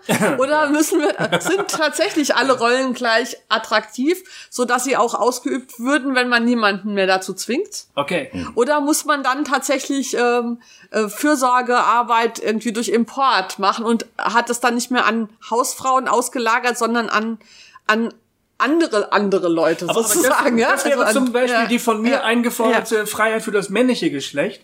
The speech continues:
Speaker 2: Ja.
Speaker 1: So, dass auch ich als Mann mich nicht immer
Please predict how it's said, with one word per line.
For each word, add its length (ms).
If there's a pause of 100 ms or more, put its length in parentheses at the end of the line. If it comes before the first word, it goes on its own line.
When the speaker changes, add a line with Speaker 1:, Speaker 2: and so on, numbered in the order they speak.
Speaker 2:
Ja. 320
Speaker 1:
So, 200
dass 300
auch 280 (140)
ich 280
als 240
Mann 320
mich 220
nicht 240
immer 380